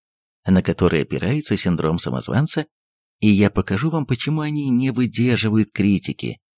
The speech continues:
и почему их необходимо изменить. А третья часть посвящена практическому воплощению изменений. Итак, у нас есть две теории. Согласно вашей теории, вы самозванец. Приходится делать все возможное и невозможное, чтобы скрыть это и избежать разоблачения.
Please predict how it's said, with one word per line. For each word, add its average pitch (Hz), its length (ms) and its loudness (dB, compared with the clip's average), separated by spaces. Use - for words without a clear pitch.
и 110 100 2
почему 101 400 4
их 95 180 2
необходимо 87 600 2
изменить. 69 640 -6
А 101 120 -2
третья 123 380 0
часть 82 300 -2
посвящена 139 580 -2
практическому 147 840 -2
воплощению 95 720 2
изменений. 62 580 -6
Итак, 147 400 2
у - 20 2
нас 156 240 2
есть 135 280 -2
две 101 180 4
теории. 64 520 -4
Согласно 131 520 2
вашей 139 320 2
теории, 147 600 -2
вы 90 180 0
самозванец. 57 720 -4
Приходится 85 500 0
делать 98 340 0
все - 160 -2
возможное 113 540 0
и 90 80 6
невозможное, 117 680 -2
чтобы 117 300 2
скрыть - 460 0
это 156 180 0
и 113 320 2
избежать 85 640 -2
разоблачения. 90 1000 -4